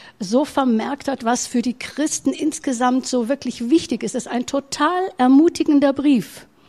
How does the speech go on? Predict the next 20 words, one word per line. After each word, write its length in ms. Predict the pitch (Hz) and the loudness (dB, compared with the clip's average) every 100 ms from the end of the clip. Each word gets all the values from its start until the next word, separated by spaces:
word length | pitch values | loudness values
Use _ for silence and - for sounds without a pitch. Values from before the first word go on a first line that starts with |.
| _ - - - - - | _ -20 -20 -20 -20 -4
Er 120 | 233 | -2
schreibt, 720 | 220 - 269 302 302 - - 233 | -2 -2 0 0 -2 -4 -6 -4
dass 180 | 220 | -4
wir 100 | 254 | -4
gerettet 560 | 247 285 - 285 - 277 | -2 -2 -2 -4 -2 -4
sind 220 | - 269 | -2 -2
aus 240 | 226 233 - | -2 -4 0
Gnade, 580 | 220 214 214 180 170 165 | 2 2 2 -2 -6 -8
dass 200 | 233 220 | -6 -2
uns 200 | 359 - | 0 0
vergeben 680 | - 269 233 277 277 247 185 | 2 0 2 2 4 2 -2
ist. 360 | - 170 - - - - - | -6 -8 -8 -10 -18 -18 0
Er 100 | 240 | 2
schreibt, 500 | 247 - 269 294 285 | 2 0 0 0 0
zu 140 | - 277 | 0 4
welcher 460 | 277 277 277 - | 4 4 0 2
Hoffnung 400 | 311 330 320 277 | 0 2 2 2
wir 160 | 233 214 | 4 2
berufen 580 | 202 185 196 180 180 175 | 0 0 0 2 0 0
sind. 380 | 165 170 170 | -2 -6 -10